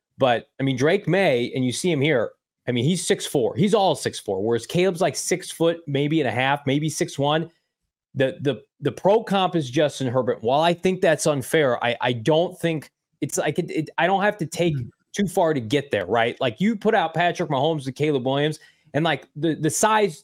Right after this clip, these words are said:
Speaker 1: difference is a problem for me. Like, he could be Justin Herbert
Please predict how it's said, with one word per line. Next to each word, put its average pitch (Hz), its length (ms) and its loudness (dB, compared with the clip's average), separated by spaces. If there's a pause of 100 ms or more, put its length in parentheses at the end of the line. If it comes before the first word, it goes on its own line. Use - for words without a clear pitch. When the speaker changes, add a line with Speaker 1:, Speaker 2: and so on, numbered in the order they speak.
Speaker 1:
difference 139 360 -2
is 117 120 -2
a 107 60 -4
problem 131 400 0
for 113 120 -6
me. 95 160 -8 (480)
Like, 131 320 0
he 247 200 0
could 226 300 -2
be 147 160 0
Justin 135 440 -2
Herbert 113 340 -4